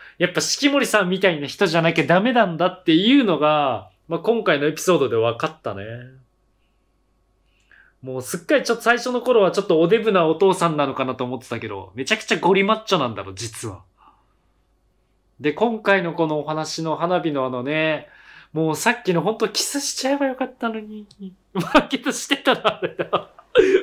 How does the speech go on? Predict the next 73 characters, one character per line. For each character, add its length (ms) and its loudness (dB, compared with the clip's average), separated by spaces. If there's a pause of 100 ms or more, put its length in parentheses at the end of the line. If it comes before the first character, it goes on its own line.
後 340 0
ろ 60 2
に 100 -2
両 300 0
親 260 -2
い 80 -8
た 80 -16
け 200 -2
ど 160 -4
ね。 260 -10 (760)
も 100 2
う 40 4
そ 240 2
ん 80 -2
な 80 2
ん 80 0
絶 340 0
対 220 4
嫌 120 0
な 120 -2
ん 60 -4
だ 120 4
け 80 4
ど、 80 2
大 260 4
事 160 -4
な 80 2
時 240 0
の 100 0
さ、 480 0 (360)
思 320 6
い 60 6
出 100 6
を 100 6
さ、 280 4
思 200 0
い 60 4
出 100 2
し 80 -8
た 80 0
時 220 0
に 80 -4
さ、 440 -2 (400)
け 100 2
ど 80 4
そ 140 2
の 100 4
時 280 0
両 180 6
親 220 -2
見 120 0
て 120 2
た 120 4
ん 60 -2
で 100 2
す 160 0
よ 80 2
ね 160 -2
と 100 -2
か 120 -2
さ、 420 -6 (160)
必 100 4 (100)
ず 100 -2
つ 260 -2
い 40 0
て 80 -2
き 80 -2
ち 80 2
ゃ 60 6
う 60 4
じ 120 0
ゃ 80 0
ん。 240 -8